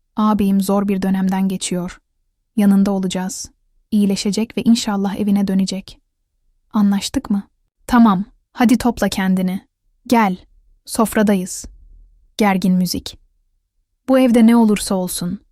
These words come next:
sofrada kimsenin morali bozulmasın istiyorum. Geliyorum." Bu adam, resmen annesinin ölümünü bekledi otorite olmak için.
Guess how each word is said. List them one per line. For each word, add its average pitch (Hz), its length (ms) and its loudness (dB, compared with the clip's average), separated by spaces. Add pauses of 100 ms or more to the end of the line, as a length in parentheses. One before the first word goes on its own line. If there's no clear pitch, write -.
(120)
sofrada 214 420 0
kimsenin 226 440 4
morali 208 340 4
bozulmasın 202 540 2
istiyorum. 180 520 -6 (600)
Geliyorum." 196 540 2 (840)
Bu 254 120 4
adam, 202 360 0 (460)
resmen 254 320 2
annesinin 226 580 4
ölümünü 208 380 6
bekledi 196 380 -2
otorite 202 400 -2
olmak 190 280 0
için. 190 300 -6